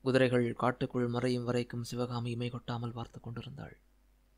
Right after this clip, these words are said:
குதிரைகள் மறைந்து சிறிது நேரத்திற்குப் பிறகுதான் அவள் திரும்பி வீட்டுக்குள் செல்ல எத்தனித்தாள்.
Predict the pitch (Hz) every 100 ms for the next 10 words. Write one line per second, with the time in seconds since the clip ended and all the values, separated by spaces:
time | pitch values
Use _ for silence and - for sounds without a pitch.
0 | _ _ _ _ _ _ _ _ _ _
1 | _ _ 127 131 127 127 127 131 127 123
2 | 127 131 127 127 135 - - - - 135
3 | 135 135 127 135 147 123 123 113 - 131
4 | 123 120 117 131 127 127 123 123 123 123
5 | 120 120 120 120 123 123 - 104 -